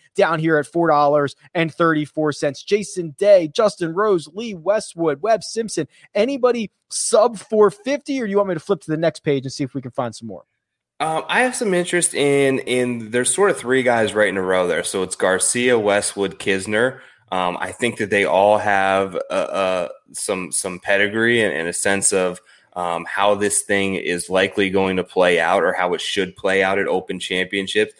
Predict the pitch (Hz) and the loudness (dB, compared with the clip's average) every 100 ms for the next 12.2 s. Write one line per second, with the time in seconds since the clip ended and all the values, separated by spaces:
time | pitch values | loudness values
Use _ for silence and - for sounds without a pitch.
0 | - - _ - 107 110 110 104 95 101 | -20 -20 _ 0 0 0 2 2 2 0
1 | 95 95 - 95 - 92 92 - 90 - | -2 -4 -6 -4 0 2 2 -2 -6 -4
2 | 90 98 101 95 95 98 95 104 101 98 | 0 0 -2 -6 -4 0 0 0 0 0
3 | 92 95 92 90 90 90 90 90 - 95 | -2 -2 -2 -2 -4 0 0 0 -2 -2
4 | 87 - 87 82 92 90 104 - - - | -2 -2 -4 -2 2 2 2 -4 -16 -20
5 | _ - 123 117 117 110 104 101 101 104 | _ 0 2 2 4 4 4 2 2 0
6 | 92 - - 92 - - 92 95 98 101 | -2 -4 0 0 -2 -2 2 2 0 -2
7 | 78 90 87 87 85 - - 95 98 90 | -4 -4 0 0 -2 -4 -4 -2 -2 -4
8 | - 92 90 - - 92 - 98 80 - | -4 -2 -2 -2 0 0 0 -2 0 0
9 | 87 85 87 - 101 101 - - - 107 | 0 0 -2 -2 -2 -4 -6 -8 0 2
10 | 110 104 - 101 98 98 90 - 90 - | 4 2 0 0 2 0 0 0 -2 -2
11 | 92 87 - 95 87 - - 95 107 - | -2 -2 -2 -2 -2 -2 -4 -4 -2 -2
12 | 95 95 | -2 -4